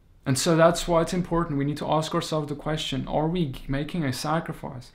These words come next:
Are we a living sacrifice? And so that brings us to our number three point of what we can subtract from these Levitical sacrifices. Do you remember how we talked about how not just anyone could partake in this sacrifice?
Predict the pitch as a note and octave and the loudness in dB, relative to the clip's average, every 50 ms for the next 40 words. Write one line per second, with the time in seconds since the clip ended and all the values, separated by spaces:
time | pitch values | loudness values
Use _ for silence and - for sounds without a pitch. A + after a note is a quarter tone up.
0 | - - - - - - D#3+ E3+ E3+ F3 E3+ D#3+ D3 C#3+ C#3 C#3 D#3+ F3+ F#3 F#3 | -16 -14 -10 -2 4 6 6 8 8 8 6 6 6 4 4 4 4 2 2 2
1 | F#3 F3+ F3 - - F3+ E3+ F3 E3+ E3+ - - - - - - - - - - | 0 -2 -2 0 0 2 2 2 0 -4 -8 -8 -10 -12 -12 -14 -16 -16 -18 -16
2 | - - C#3 - F#3 E3+ F#3+ G#3 G#3+ F3+ E3 F3 F3 F3 D#3+ E3+ E3+ E3+ - F3 | -8 -6 -2 2 2 4 6 6 6 6 6 6 6 6 6 4 2 0 -2 -2
3 | - C#3 C#3 C#3 C#3+ C#3+ C3 A#2+ C3 C#3 E3 F3+ F3 - - - F#3 G3+ G#3 G#3 | 2 4 4 4 4 2 2 2 2 2 0 -2 -4 -6 -6 -2 0 0 0 -2
4 | - - - A#2+ A2+ A#2 B2 B2 - - - - - _ - _ - - - _ | -4 -10 -8 -8 -6 -6 -8 -12 -14 -18 -20 -20 -20 _ -20 _ -20 -20 -20 _
5 | - - _ - - - - B2 A#2+ - C#3+ C3 C3 D#3 D#3 - C3 B2+ - - | -20 -20 _ -20 -16 -12 -10 -8 -2 0 0 2 2 0 0 0 -2 -2 -2 -4
6 | - - C3 A#2+ A#2+ B2 - C#3 B2+ A#2 A#2+ A#2 A#2 - C3 A#2+ A#2 A2+ A2 G2+ | -4 -2 -2 -2 -2 -2 -4 -4 -4 -2 -4 -4 -6 -8 -8 -6 -6 -6 -6 -6
7 | - A2 - - A#2+ A#2 A2 - C3 - - - - A#2+ B2+ - - C3+ - - | -10 -12 -10 -10 -8 -10 -10 -12 -14 -14 -14 -12 -12 -12 -14 -16 -18 -18 -18 -20
8 | - - - - - _ _ - _ - - - - - _ - - - B2+ - | -20 -20 -20 -20 -20 _ _ -20 _ -20 -20 -20 -20 -20 _ -20 -14 -10 -4 -4
9 | F3+ F#3+ F#3+ G3 G#3 G#3 G#3 G#3 G#3 G3+ F#3 E3 F3 E3+ E3 E3 E3 D#3+ D#3+ - | -2 0 0 2 2 4 6 6 6 6 4 4 6 6 6 6 4 2 -2 -6
10 | - - - D3 C#3 C#3+ - D#3+ D3 D3+ - D3+ C#3+ C#3 C3+ C3+ C3+ C3 B2+ C#3+ | -14 -4 -2 -2 -2 0 -2 -4 -6 -4 -4 0 2 4 4 2 2 0 0 0
11 | C#3 C#3 C#3 D3 D3 D3 D3 - - D3+ D3 - - - - C3+ C3 C3+ D3+ E3 | 0 2 2 0 -2 -2 -4 -4 -4 -4 -6 -6 -12 -12 -6 -4 -2 0 2 2
12 | E3+ E3+ F3 F3 F3+ F3 E3+ - D#3 C3 - - B2+ A#2+ B2 - - C3 - D3 | 2 2 0 0 0 -2 -2 -2 -6 -6 -4 -2 -4 -4 -4 -6 -10 -6 -6 -4
13 | - - D#3+ D#3+ D#3+ D#3+ - - D#3+ D#3+ D#3+ E3 - - F3 E3+ E3 D#3 - - | -4 -4 -4 -4 -4 -4 -4 -4 -6 -6 -6 -8 -10 -10 -8 -8 -8 -8 -10 -14